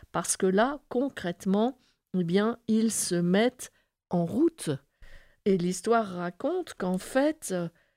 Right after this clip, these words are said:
eh bien, ils vont réussir, sans même l'avoir vraiment voulu, hein, de-, entraînés par la dynamique de leur énergie,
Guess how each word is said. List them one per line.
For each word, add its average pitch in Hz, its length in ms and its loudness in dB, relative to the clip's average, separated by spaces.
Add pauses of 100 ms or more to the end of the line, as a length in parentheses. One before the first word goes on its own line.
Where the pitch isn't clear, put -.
(180)
eh 208 100 4
bien, 196 240 2
ils 196 160 0
vont 190 220 2
réussir, 175 880 0 (320)
sans 214 280 -2
même 208 300 4
l'avoir 175 560 -2
vraiment 170 500 0
voulu, 165 420 2 (220)
hein, 214 280 -4
de-, 185 140 0 (280)
entraînés 233 600 2
par 185 280 -6
la 165 160 -4
dynamique 190 840 -2 (380)
de 185 200 2
leur 185 300 2
énergie, 196 680 0